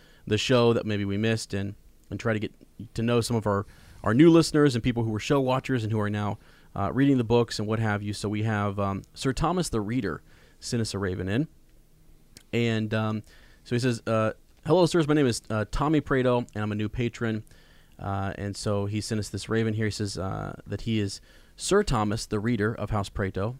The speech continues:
Uh, he had sent the information to, um, our Patreon, but he sent it here as well. "House Preto, though a small one, is proud and passionate. Uh, our, our keep is called Old Wood and resides in the region just south and west of the Fingers.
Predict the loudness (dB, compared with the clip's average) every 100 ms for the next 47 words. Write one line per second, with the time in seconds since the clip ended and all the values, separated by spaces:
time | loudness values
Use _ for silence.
0 | -14 -12 -6 -4 -2 -2 0 0 0 -2
1 | -2 -6 -4 -4 -4 -8 -20 -20 -20 -10
2 | -6 -4 -6 -8 -10 -8 0 0 2 0
3 | 0 -2 -4 -4 -6 -4 -6 -4 0 0
4 | 0 -6 -20 -20 -6 -4 0 2 4 4
5 | 2 -6 _ -4 2 2 2 0 0 2
6 | 2 -2 -2 -2 -2 -4 -6 -4 0 2
7 | 0 -2 -2 -2 -4 -8 -12 -14 -20 -20
8 | -20 -20 -12 -8 -4 0 0 0 -6 -4
9 | -4 -4 -2 -4 -4 -4 0 0 -2 -2
10 | 2 2 2 -2 -2 -4 -8 -16 -20 -16
11 | -8 -2 -2 0 0 0 0 -2 -2 0
12 | 0 -2 0 -2 -2 -2 0 -2 -4 -4
13 | -2 -4 -4 -6 -4 -2 -2 -4 -12